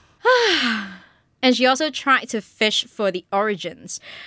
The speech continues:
of my parents. And I don't know why I continue to answer her, but I just quickly mentioned something about my mum having Hong Kong connections, and that's when she went all like, "I knew it!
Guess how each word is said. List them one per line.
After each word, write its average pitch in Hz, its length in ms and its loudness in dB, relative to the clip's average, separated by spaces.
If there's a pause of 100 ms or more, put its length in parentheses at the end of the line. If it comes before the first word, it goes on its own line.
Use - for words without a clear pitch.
(240)
of - 200 -4
my 180 140 -4
parents. 165 600 -4
And 202 160 0
I 196 80 2
don't 240 260 0
know 247 160 2
why 208 440 2
I 208 80 0
continue 202 640 -2
to 196 200 -8
answer 185 360 -2
her, 170 360 0
but 180 300 2 (380)
I 208 140 0
just - 580 -6
quickly 285 320 0
mentioned 214 440 0
something 175 360 -6
about 156 300 -6
my 165 200 -8
mum 165 320 -8
having 165 340 -8
Hong 165 200 -10
Kong 175 160 -10
connections, 165 640 -10
and 160 160 -8
that's - 240 -8
when 160 180 -10
she - 180 -10
went 151 300 -10
all 120 140 -12
like, 151 260 -10
"I 349 160 0
knew 330 460 4
it! - 280 2